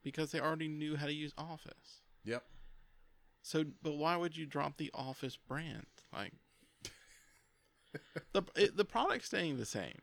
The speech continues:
Speaker 1: Like, and I guess, again, this is not a critique. I mean, maybe they've done the math. They've done the focus groups. Maybe young people nowadays just hate the word office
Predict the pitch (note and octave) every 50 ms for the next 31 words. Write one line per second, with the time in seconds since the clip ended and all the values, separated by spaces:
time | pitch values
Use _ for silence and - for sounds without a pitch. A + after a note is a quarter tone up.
0 | - - D3 G#2 G2 G#2 - - - - - _ _ - - - - - - D#3+
1 | E3+ F#3 F#3+ G3+ G#3+ - - F#3 F#3 F3+ G#3 F3+ C#3+ D3+ D#3+ - C4+ A#3+ A3+ -
2 | - F#3+ - - D3+ C#3 - - E3 - - - D#3 D3+ D3+ C#3+ C#3+ D3 D#3+ F3
3 | F#3+ E3+ E3+ E3+ D#3+ D3 - D3+ D#3 D#3 D3+ B2+ C3+ B2 B2 B2 C3 C#3+ D3 D3+
4 | D#3 - D3+ C#3+ C#3+ D#3 C#3+ D3 D3 C#3 C#3 - - C3 C3 C3+ - D3+ C#3+ -
5 | - - C#3 D3 D3 C#3+ - - - - - - - - - - - - - -
6 | C#3 C3+ C3+ C3 C#3 C3+ C3 C3+ B2+ C3 B2 - C#3 C3+ C3+ - C3+ C3 C3 B2+
7 | B2 B2+ B2+ B2 A#2+ A#2+ B2 B2 B2 A#2+ - - A#2+ A#2 - - A#2 A2+ A2+ A#2+
8 | A#2 - C3 - G#2+ G#2+ G#2+ - - A#2+ A2+ - - - - - - - -